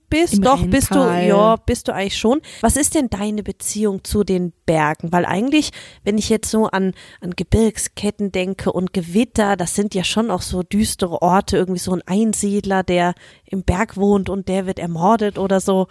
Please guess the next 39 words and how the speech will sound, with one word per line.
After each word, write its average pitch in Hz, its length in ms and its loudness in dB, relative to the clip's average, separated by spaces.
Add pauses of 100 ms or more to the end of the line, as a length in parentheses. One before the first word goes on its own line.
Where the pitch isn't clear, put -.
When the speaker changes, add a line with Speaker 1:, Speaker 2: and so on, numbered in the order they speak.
(220)
Speaker 1:
Das - 200 -8
wären 202 180 2
ja 196 100 0
sicher 202 340 0
auch - 260 -2 (160)
spannende 202 520 -2
Themen 165 300 -8
vielleicht. - 500 -10 (240)
Speaker 2:
Ja, 185 300 4
also 269 160 0
wir, 247 80 -6 (400)
ich 233 100 0
meine, 220 180 2
eben, 226 140 0
ich 208 80 0
komme 202 120 -2
aus 196 100 -4
Vorarlberg, 196 560 0
mein 214 120 2
Opa 180 440 -4
war 175 220 -6
beim 165 180 -6
Alpenverein, 214 1300 -2 (180)
wir 190 260 2
sind 185 280 -4
als - 140 -8
Kinder 214 200 2
immer 196 200 -2
viel 196 240 -2
wandern 214 340 0
gegangen. 196 360 -2
Ich - 100 -2
finde 262 160 4
jetzt - 180 -4
Berge 226 420 -2
eben 220 220 0
nicht 208 300 0
so 208 580 2
besonders, 196 840 2